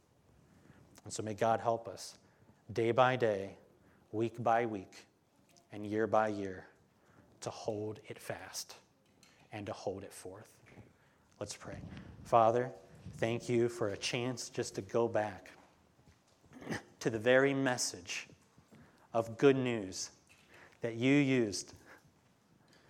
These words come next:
to wake us up, to save us, to change us. Help us to keep standing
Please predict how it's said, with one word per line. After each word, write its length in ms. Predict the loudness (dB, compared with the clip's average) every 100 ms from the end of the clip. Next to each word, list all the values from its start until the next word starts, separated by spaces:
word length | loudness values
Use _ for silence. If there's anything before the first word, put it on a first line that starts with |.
| -20 -12
to 120 | 0 4
wake 360 | 6 4 4
us 220 | 2 2
up, 340 | 0 -2 -4 -18 -20 -20 _ _ _ _ _ _ _ _
to 100 | -14
save 440 | -10 0 4 4 2
us, 360 | -4 -6 -10 -12 -18 _ _ -20 -20 _
to 100 | -6
change 460 | -2 0 0 0 -2
us. 360 | -2 -4 -10 -14 -20 -20 -20 _ _ _ _ _ -20 4
Help 280 | 6 6
us 140 | 0 -2
to 100 | -8
keep 380 | -12 -6 -4 -4 -10 -18 -12
standing 880 | -6 -2 2 2 2 0 -4 -6